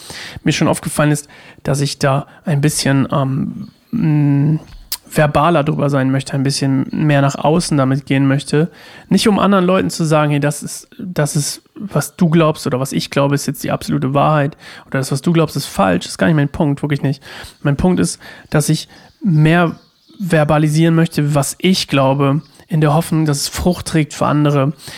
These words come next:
weil sie daran, weil sie daran sich entweder reiben können oder eben doch sich da, oder auch merken, so, „Das ist nicht das, was ich glaube“, aber sich einfach damit zu beschäftigen und sich daran zu reiben und zu sagen, „Okay,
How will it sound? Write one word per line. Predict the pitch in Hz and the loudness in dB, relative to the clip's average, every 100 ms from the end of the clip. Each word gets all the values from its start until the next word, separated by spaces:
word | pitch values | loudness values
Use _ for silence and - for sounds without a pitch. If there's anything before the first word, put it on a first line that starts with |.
| - - | -12 -2
weil | 143 | 2
sie | 143 143 | 2 2
daran, | 143 147 143 143 | 2 2 0 0
weil | - 143 | 0 0
sie | 143 | 2
daran | 139 139 135 | 2 0 -2
sich | 160 139 | -4 0
entweder | 160 165 147 | 0 2 0
reiben | 135 139 165 170 | 2 2 2 0
können | - 175 160 | 0 2 2
oder | 147 | 2
eben | 143 143 | 0 0
doch | 147 | -2
sich | - 151 - | -2 -6 0
da, | 147 131 | 0 0
oder | - 170 139 | -2 -2 0
auch | 135 - | 0 2
merken, | 147 135 | 0 2
so, | 151 | 0
„Das | 147 139 | -2 -4
ist | - | -4
nicht | 151 | -2
das, | 147 143 | 0 -2
was | 143 | 0
ich | - - | -2 -2
glaube“, | 135 139 | -2 0
aber | 139 147 | 0 2
sich | 143 151 | 0 0
einfach | 151 151 | 0 -2
damit | - 147 143 | 0 0 0
zu | - | -2
beschäftigen | 143 - 175 - 147 | -4 0 -2 0 0
und | 143 | 2
sich | 139 | 0
daran | 143 135 135 | 0 0 0
zu | - | -2
reiben | 147 135 143 147 | -2 2 2 0
und | 139 | -2
zu | 147 | 0
sagen, | 143 | 0
„Okay, | 147 214 | 0 0